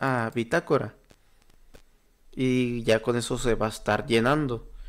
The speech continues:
Bien, ¿qué más sigue? Eh, sí estoy grabando. Sí, sí estoy grabando. Eh, sigue ya por último las rutas. Nos vamos aquí al archivo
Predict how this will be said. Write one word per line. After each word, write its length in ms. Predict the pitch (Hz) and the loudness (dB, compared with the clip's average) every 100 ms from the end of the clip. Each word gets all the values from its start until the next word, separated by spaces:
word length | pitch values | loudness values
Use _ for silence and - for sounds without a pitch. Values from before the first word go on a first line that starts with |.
| - - - - - - - - - - - | -14 -16 -16 -16 -16 -18 -14 -10 -10 -10 -4
Bien, 460 | 143 214 247 254 | 2 4 6 4
¿qué 160 | 240 208 | 2 2
más 160 | 214 202 | 0 0
sigue? 720 | 233 233 220 240 240 240 - | -2 0 0 2 2 0 -2
Eh, 340 | 185 180 180 165 | -4 -2 -2 -4
sí 120 | 175 | -6
estoy 180 | 165 180 | -6 -4
grabando. 840 | 180 175 175 175 175 185 190 - _ _ - | -2 -2 -2 -4 -4 -4 -4 -8 _ _ -20
Sí, 300 | - 160 127 | -12 -8 -8
sí 160 | - 135 | -8 -14
estoy 180 | - 135 | -6 -4
grabando. 580 | 160 160 151 151 165 - _ - - - _ _ _ _ _ 254 | -4 -4 -4 -4 -6 -10 _ -20 -20 -20 _ _ _ _ _ -2
Eh, 800 | 131 131 131 127 123 123 - - | 2 2 2 0 0 -2 -4 -10
sigue 420 | - - 170 180 170 | -10 -6 0 2 4
ya 180 | 165 - | 2 2
por 140 | 175 | 0
último 360 | 165 165 175 151 | 0 0 2 4
las 220 | 127 - | 4 2
rutas. 640 | 156 185 - 113 - - _ _ _ _ - - - _ - - - - - - - _ - - - - 170 | 0 0 -2 -6 -6 -18 _ _ _ _ -20 -20 -20 _ -20 -20 -20 -20 -20 -20 -20 _ -20 -20 -20 -18 -10
Nos 220 | 131 120 | -8 -4
vamos 400 | 127 135 151 - | -2 -2 -4 -4
aquí 420 | 120 - 180 - - | -8 -6 -6 -6 -4
al 120 | 135 | -2
archivo 600 | 123 - 180 175 185 | -2 -4 -4 -2 0